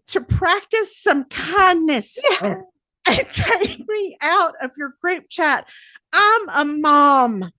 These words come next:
Speaker 2: Yes,
Speaker 1: I
Speaker 2: who
Speaker 1: don't
Speaker 2: just
Speaker 1: need
Speaker 2: dropped my baby off at college.
Speaker 1: I don't need to be in your conversation."
Speaker 2: <laughs> Oh,
Speaker 1: And s-
Speaker 2: no.
Speaker 1: and I can't take myself out of it.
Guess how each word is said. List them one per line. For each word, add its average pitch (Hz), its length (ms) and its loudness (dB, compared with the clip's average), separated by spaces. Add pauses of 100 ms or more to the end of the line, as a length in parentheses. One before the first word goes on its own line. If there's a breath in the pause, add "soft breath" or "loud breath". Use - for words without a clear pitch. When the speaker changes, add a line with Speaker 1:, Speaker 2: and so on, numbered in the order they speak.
(180 soft breath)
Speaker 2:
Yes, 339 260 2
Speaker 1:
I 302 40 -2
Speaker 2:
who 330 100 2
Speaker 1:
don't 349 180 6
Speaker 2:
just 403 200 4
Speaker 1:
need - 80 -12
Speaker 2:
dropped 339 420 6
my 277 200 4
baby 277 400 0
off 262 300 0
at 262 80 -4 (100)
college. 226 1000 -4 (400)
Speaker 1:
I 453 220 -2
don't 440 400 -8
need 370 600 -6 (140)
to 330 140 -8
be 311 580 -10
in 285 400 -6
your 269 220 -8
conversation." 233 1200 -8
Speaker 2:
<laughs> - 80 -20
Oh, 311 600 -6 (160)
Speaker 1:
And 302 220 2
s- 381 60 -4
Speaker 2:
no. 202 560 -6
Speaker 1:
and 311 140 2
I 311 180 2
can't 359 680 -4
take 311 320 -4
myself 294 580 -4
out 226 220 -2
of 220 180 0
it. 180 240 -6